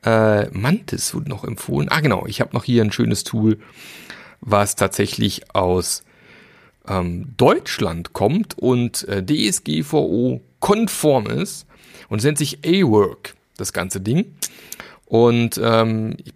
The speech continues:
bin mir jetzt nicht sicher, ob man das hosten kann bei sich tatsächlich intern, aber in dem Fall ist es zumindest, äh, ganz sicher in Deutschland gehostet, deutsche Datenschutzvereinbarungen, die hier mit drinne sind.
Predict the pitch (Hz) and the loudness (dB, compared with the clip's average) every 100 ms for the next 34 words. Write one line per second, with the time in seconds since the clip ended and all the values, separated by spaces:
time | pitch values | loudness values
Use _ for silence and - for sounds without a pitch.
0 | - 135 156 135 - 117 135 - - 107 | -2 0 2 0 -2 -4 -4 -2 -2 -2
1 | 104 98 - _ _ _ - - 123 175 | -2 -2 -6 _ _ _ -8 2 4 4
2 | - 196 170 180 170 156 151 170 - - | 0 -4 -2 0 2 2 2 -2 -4 -6
3 | 139 156 143 143 - 156 160 151 - 117 | -4 -6 -6 -10 -6 -6 -6 -6 -4 2
4 | 165 139 156 233 - - - - - - | 4 4 2 0 -10 -20 -20 -20 -20 -20
5 | - - 101 123 139 120 117 - 107 113 | -14 -2 0 2 0 -2 -4 -4 0 2
6 | 151 120 127 - - 117 104 104 - - | 4 2 0 -6 -10 -4 -2 -2 -4 -12
7 | 120 101 120 - 104 - 104 110 - 107 | -6 -4 -4 -2 -2 0 0 -2 -4 -2
8 | 107 104 - - - 107 127 - 110 101 | 0 0 -4 -6 2 4 4 0 -4 -4
9 | - 95 104 98 - 101 - - - - | -4 0 0 -2 -2 -4 -4 -14 -20 -16
10 | - 113 113 - 107 101 - - 107 - | -2 4 4 4 2 2 0 -4 -6 -4
11 | - - 92 95 92 95 95 - 98 104 | -4 -4 -4 -4 -4 -4 -6 -6 -10 -8
12 | 95 98 95 98 107 98 95 98 | -6 -4 -4 -4 -4 -2 -2 -4